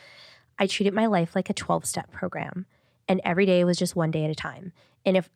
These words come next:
and here's, for me, the grounding and why I do this this way. It's meditate on a daily Course in Miracles. Here's my lesson.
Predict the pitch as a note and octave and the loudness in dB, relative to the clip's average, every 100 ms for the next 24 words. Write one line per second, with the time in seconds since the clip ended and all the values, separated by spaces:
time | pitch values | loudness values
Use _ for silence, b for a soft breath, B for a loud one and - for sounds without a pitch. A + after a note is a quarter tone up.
0 | - G3 E3+ G#3 G3 - _ - F3+ G3+ | 0 0 2 2 0 -8 _ -2 2 4
1 | F#3 E3 D#3+ E3+ D#3+ E3+ E3 D3+ D#3 D3 | 4 2 0 2 4 4 2 0 2 2
2 | C#3+ D#3 F#3 F3+ D#3 - D#3+ - - - | 2 0 0 0 0 -2 -6 -6 -4 -4
3 | - F3+ - E3+ - F3+ F3 F3 G3 A3+ | -6 -8 -10 -10 -4 0 4 4 2 2
4 | A3 - E3 D#3 E3 F3+ - G3 A#3 G#3+ | 0 0 -4 0 0 0 0 0 2 2
5 | F3 E3+ F3+ E3+ E3+ - E3 F#3+ F#3 D#3+ | 2 0 0 0 -2 -2 0 2 2 0
6 | - D#3+ D#3 | 0 0 0